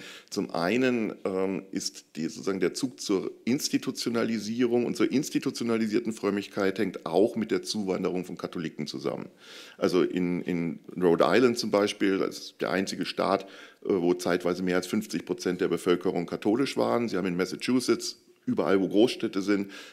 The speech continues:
starken Anteil an Katholiken. Die sind nun überhaupt nicht erweckt. Also es ist das komplette Gegenteil von Erweckung.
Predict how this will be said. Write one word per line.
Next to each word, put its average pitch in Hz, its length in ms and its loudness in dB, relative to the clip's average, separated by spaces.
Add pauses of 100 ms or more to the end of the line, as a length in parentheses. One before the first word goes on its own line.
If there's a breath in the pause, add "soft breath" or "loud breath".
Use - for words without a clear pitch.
starken 98 360 0
Anteil 92 320 -2
an 87 100 -2
Katholiken. 104 580 0
Die 110 100 0
sind 117 180 0
nun 113 120 2
überhaupt 98 320 6
nicht 80 140 0
erweckt. - 540 0
Also 85 140 -2
es 71 60 -2
ist - 60 -6
das 69 100 -4
komplette 95 360 0
Gegenteil 101 460 6
von 95 160 0
Erweckung. 87 480 4